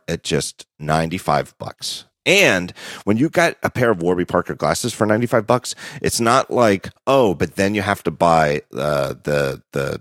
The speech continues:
anti-glare coating and you have to get the scratch coating, and next thing you know, it's three hundred bucks." No, the ninety-five dollar glasses you get from Warby Parker are, like,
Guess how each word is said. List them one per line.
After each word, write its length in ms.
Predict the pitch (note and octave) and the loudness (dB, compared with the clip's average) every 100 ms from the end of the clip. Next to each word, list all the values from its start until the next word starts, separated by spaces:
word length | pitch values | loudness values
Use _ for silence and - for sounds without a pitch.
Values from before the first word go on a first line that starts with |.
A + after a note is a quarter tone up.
| - | -6
anti-glare 680 | F2+ E2 E2+ D2 E2 F2 E2+ | -6 -4 -6 -4 0 2 0
coating 580 | - F2+ D#2+ D#2 D2 C#2 | 0 0 2 -2 -6 -10
and 80 | C#2 | -10
you 80 | |
have 80 | D#2 | -10
to 80 | D2 | -8
get 160 | C#2+ - | -8 -6
the 60 | |
scratch 480 | - - F2 F2 - | -6 0 0 0 -2
coating, 440 | G2 E2 D#2 D2+ | 0 0 -2 -4
and 200 | D2 C#2 - - - - | -8 -10 -14 -20 -20 -10
next 200 | F#2+ F#2 | -4 -2
thing 120 | G2+ F2 | -2 -2
you 80 | |
know, 160 | E2 D2 | 0 -2
it's 140 | C2 | -2
three 160 | - D#2+ | -2 -2
hundred 200 | D#2 D2+ | 0 -2
bucks." 320 | C2+ - - | -2 -4 -4
No, 240 | E3 F#3+ - - - - | 0 0 -2 -12 -12 -2
the 80 | A2+ | 0
ninety-five 600 | C3+ D#3 F#3+ G3 D#3+ D3+ | 2 2 0 -2 -4 0
dollar 200 | D3 B2 | 0 0
glasses 480 | F2 F2 - D#3 - | 0 0 0 -2 -2
you 60 | |
get 160 | - - | -4 -2
from 140 | G2 | -2
Warby 240 | F#2 G2+ G2 | 0 0 0
Parker 420 | - G2 D#3+ G3 - - - - | 0 0 -2 -2 -10 -20 -20 -2
are, 100 | A2+ | 2
like, 320 | G#2+ F#2+ - | 2 0 -4